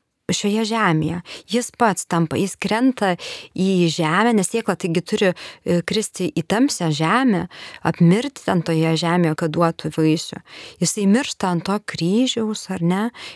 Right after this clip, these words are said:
Jisai leidžiasi, nu, pačiam, pačiam blogiausiam, ko mes labiausiai nenorėtumėm, kad mums tai įvyktų, ar ne? Tai čia kažkaip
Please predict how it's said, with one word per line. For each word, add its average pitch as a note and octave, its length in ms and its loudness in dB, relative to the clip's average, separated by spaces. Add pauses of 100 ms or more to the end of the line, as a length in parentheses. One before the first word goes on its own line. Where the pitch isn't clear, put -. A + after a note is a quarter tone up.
Jisai F#3 240 -4
leidžiasi, G3 720 0 (320)
nu, F#3+ 100 2
pačiam, C#4 480 0
pačiam A#3 420 2
blogiausiam, G3+ 540 2
ko G3+ 120 2
mes G3+ 420 0
labiausiai F#3+ 560 0
nenorėtumėm, F3+ 600 0
kad - 240 -4
mums F3 360 2
tai E3 240 2
įvyktų, D#3 480 -2
ar - 100 -10
ne? E3 200 0 (360)
Tai F3 240 -2
čia F3 320 -2 (460)
kažkaip - 420 -2